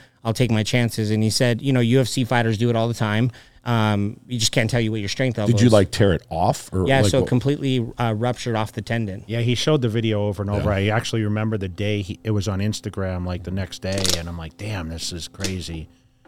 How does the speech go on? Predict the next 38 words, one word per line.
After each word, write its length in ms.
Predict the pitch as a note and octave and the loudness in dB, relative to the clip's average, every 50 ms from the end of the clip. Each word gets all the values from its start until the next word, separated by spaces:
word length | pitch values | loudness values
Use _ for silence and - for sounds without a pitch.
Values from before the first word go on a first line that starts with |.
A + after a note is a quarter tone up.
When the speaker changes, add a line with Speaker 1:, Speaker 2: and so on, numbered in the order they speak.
| - - - _ _ | -20 -20 -20 _ _
Speaker 3:
He 100 | - - | -6 -2
tore 260 | - C#3+ D3+ A#2 A2+ | 2 4 4 4 4
the 120 | A2 G#2+ - | 2 -2 -2
pec. 320 | - A#2+ A#2 A2+ - - | -2 -2 -2 -2 -2 -4
I 20 | G2 | -4
mean 380 | G2 F#2+ F#2 F#2 F#2+ E2+ - - - - | -4 -2 -2 -4 -4 -6 -8 -12 -2 4
Speaker 1:
And 100 | F3+ F#3 | 6 8
it 40 | F#3+ | 10
was 100 | F3+ D#3+ | 8 8
crazy 320 | - - F3+ F3 D#3+ D#3+ D#3 | 8 6 6 6 6 6 6
that 140 | D3+ C3+ C3 | 6 6 4
we 80 | C#3 | 4
were 80 | C3 A#2+ | 2 2
filming 340 | - - C#3+ C3 C3 A#2+ A2+ | 2 4 4 4 4 4 2
that 160 | A2 G#2+ F#2 | 0 0 0
day 160 | G#2 A2+ A2+ | 0 0 2
that 140 | A2 A2 G2+ | 2 2 0
it 60 | F#2+ G2 | -2 -2
happened, 340 | A2 A2 G#2+ - F#2+ F#2+ | -2 -2 -2 -2 -6 -8
too. 140 | - - C3 | -2 2 4
Speaker 3:
I 80 | C#3+ E3+ | 4 6
mean, 180 | E3+ E3 D#3+ | 6 4 4
I 80 | D#3 D#3+ | 4 4
was 140 | F3 E3+ - | 4 2 2
kinda 180 | - D#3+ D3 | 2 0 0
thinking, 240 | B2+ D3+ C#3 A#2 A#2 | 0 0 -2 -2 -2
"This 140 | A#2 A#2+ - | -2 -2 -2
stupid 440 | - - - A2 G#2+ F#2+ F#2+ F2+ D#2+ | -4 -6 -4 -4 -4 -4 -4 -8 -8
kid," 360 | - - G#2 F#2 D#2+ D2 E2+ | -4 -4 -4 -4 -4 -4 -4
you 80 | F#2+ G2+ | -2 0
know? 340 | G2+ G2 G2+ G#2+ A#2+ B2 A#3 | 2 4 6 6 8 10 10
Speaker 1:
<laughs> 60 | A3 | 10
Yeah. 460 | G3+ A3 G3+ - - F#3 F3 - A#2 G#2 | 12 10 10 10 10 8 8 8 8 8
Speaker 3:
<laughs> 40 | - | 10
Yeah, 300 | F#3 E3 - - F#3 D3 | 8 8 10 8 8 6
'cause 280 | - - F#3 F3 D3+ | 6 6 4 4 4
I'm 180 | D3 C3+ D3 C#3+ | 4 2 2 2
like, 200 | C#3+ C3+ C3 A#2+ | 2 2 0 0